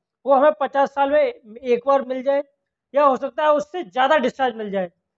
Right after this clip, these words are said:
लेकिन एक बार तो मिलेगा ही हमें। ठीक,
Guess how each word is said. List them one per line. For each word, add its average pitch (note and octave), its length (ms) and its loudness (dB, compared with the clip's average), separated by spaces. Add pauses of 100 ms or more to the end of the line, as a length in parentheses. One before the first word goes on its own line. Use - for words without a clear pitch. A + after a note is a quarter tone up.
(160)
लेकिन C4+ 360 -2
एक C4+ 360 -2
बार B3 200 0
तो B3+ 160 -6
मिलेगा G3+ 540 -4
ही F#3 260 -4
हमें। F3 300 -8 (1000)
ठीक, D#4 220 -8